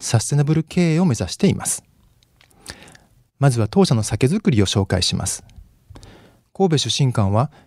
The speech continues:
四つの蔵からなる複合施設です。この敷地内に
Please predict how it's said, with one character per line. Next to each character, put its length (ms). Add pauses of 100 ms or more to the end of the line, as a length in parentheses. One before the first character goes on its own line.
四 160
つ 160
の 100
蔵 220
か 100
ら 80
な 140
る 100
複 240
合 200
施 60
設 220
で 100
す。 160 (1080)
こ 100
の 100
敷 220
地 140
内 180
に 220